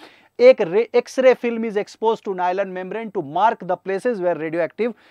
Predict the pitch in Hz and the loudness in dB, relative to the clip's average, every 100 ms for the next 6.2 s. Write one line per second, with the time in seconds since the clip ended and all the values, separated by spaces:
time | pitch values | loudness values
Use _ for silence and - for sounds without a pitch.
0 | _ 151 156 143 143 139 - _ 214 - | _ -6 -4 -4 -8 -12 -18 _ -6 4
1 | 233 220 202 196 185 170 208 214 _ _ | 4 4 2 0 -6 -2 -2 -2 _ _
2 | 202 208 220 208 262 269 - _ - 156 | -2 0 0 0 2 2 0 _ -6 0
3 | 170 214 233 226 226 220 170 175 214 202 | 2 2 2 4 4 4 0 2 0 0
4 | 226 196 202 196 214 208 220 202 175 175 | -4 -4 -4 0 2 2 2 2 2 2
5 | 180 175 180 180 220 190 214 247 262 254 | 0 -2 -2 2 2 2 2 4 4 2
6 | 240 | -2